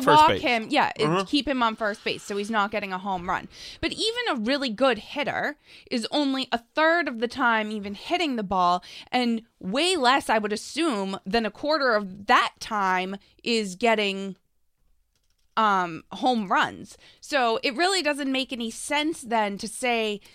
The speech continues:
Speaker 2: that, that you would increase the percentage of home runs that they're getting on walks to be, like, a quarter.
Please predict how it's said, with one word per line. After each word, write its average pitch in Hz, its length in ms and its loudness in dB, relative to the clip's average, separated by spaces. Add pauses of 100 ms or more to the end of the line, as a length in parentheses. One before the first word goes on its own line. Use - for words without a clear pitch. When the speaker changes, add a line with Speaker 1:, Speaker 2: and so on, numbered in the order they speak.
(120)
Speaker 2:
that, 196 300 0 (580)
that 233 180 -2
you 233 120 2
would 226 140 0
increase 269 480 -2
the 214 160 2
percentage 233 580 0
of 214 160 0
home 240 320 0
runs 233 280 2
that 208 100 -4
they're 202 140 0
getting 226 340 0
on 190 240 0
walks 214 440 2
to - 60 -10
be, 208 160 -6
like, 196 200 0
a - 60 -14
quarter. 277 440 0